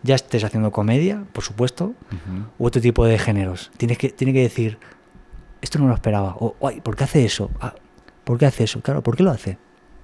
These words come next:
Speaker 1: ¿Lo hace por esto o lo hace porque sí?
Speaker 2: Ya.
Speaker 1: Y a mí me atrae más el porque sí. Y ya está. Por eso el, el, el Joker, de, el que, el de, el que más me gusta, yo creo, que es el que hizo, mm, eh, Heath Ledger,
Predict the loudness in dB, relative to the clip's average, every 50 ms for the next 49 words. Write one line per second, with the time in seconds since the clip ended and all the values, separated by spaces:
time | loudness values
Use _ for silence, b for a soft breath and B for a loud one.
0 | -20 -20 -20 -20 _ _ _ _ _ _ _ _ _ -20 _ _ _ _ _ -4
1 | -4 0 0 0 -2 2 2 4 6 6 4 4 4 2 2 2 2 -2 0 2
2 | 2 2 2 0 0 -2 -2 -2 -4 -4 -2 -4 -4 -4 -12 _ _ -20 _ _
3 | -20 _ _ B B B B B B B B B B -6 -2 2 4 4 6 6
4 | 6 6 6 6 6 6 6 6 4 4 2 0 0 0 -2 -2 -4 -4 -4 -4
5 | -4 -2 -4 -6 -6 -6 -12 -18 -8 -4 -2 -2 0 0 -2 0 2 2 2 4
6 | 4 4 4 B B B B B B B B B B B -4 -4 -2 -2 -4 -2
7 | -2 0 0 0 2 4 4 4 6 6 6 6 8 8 6 6 6 2 2 2
8 | 2 0 2 0 -2 0 0 0 0 2 0 0 -2 -2 -6 -6 -6 -4 -4 -4
9 | -2 -2 0 0 2 4 6 6 8 8 8 8 8 8 6 6 4 6 6 6
10 | 6 8 8 8 8 6 B B B B B B B 0 0 2 2 2 2 4
11 | 4 2 4 4 4 6 6 6 4 4 4 2 2 0 -2 -4 -2 -2 0 0
12 | 0 0 0 0 -2 -2 -4 -4 -6 -8 -8 -10 -2 2 2 4 4 4 2 4
13 | 4 4 4 4 0